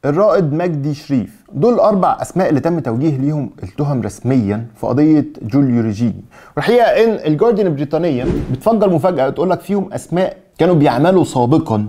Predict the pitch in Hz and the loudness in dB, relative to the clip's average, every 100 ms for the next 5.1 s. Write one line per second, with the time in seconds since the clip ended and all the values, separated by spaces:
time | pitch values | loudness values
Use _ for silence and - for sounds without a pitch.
0 | 110 - 120 135 131 113 - 107 95 92 | -10 -4 -2 0 -2 -4 -2 -2 -2 -6
1 | 95 143 131 - 143 139 127 110 147 123 | -6 -2 -2 -2 -2 -2 -4 0 2 2
2 | 127 - - 98 107 117 117 117 117 123 | -2 -8 -20 -10 -6 -4 -4 -6 -6 -4
3 | 113 90 82 - - - - 120 127 110 | -4 -6 -8 -10 -8 -8 -2 0 2 0
4 | 92 98 127 - 120 113 90 90 104 127 | -4 0 0 0 -6 -8 -8 -6 -2 -2
5 | - | -4